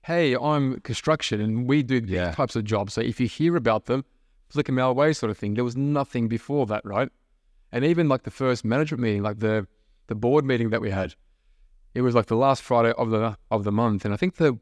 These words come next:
Speaker 1: guy who was running the whole Victoria office, Steve Shepherd.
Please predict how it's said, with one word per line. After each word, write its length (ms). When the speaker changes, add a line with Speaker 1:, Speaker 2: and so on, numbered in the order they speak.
Speaker 1:
guy 220
who 80
was 140
running 260
the 140
whole 400
Victoria 380
office, 180
Steve 240
Shepherd. 360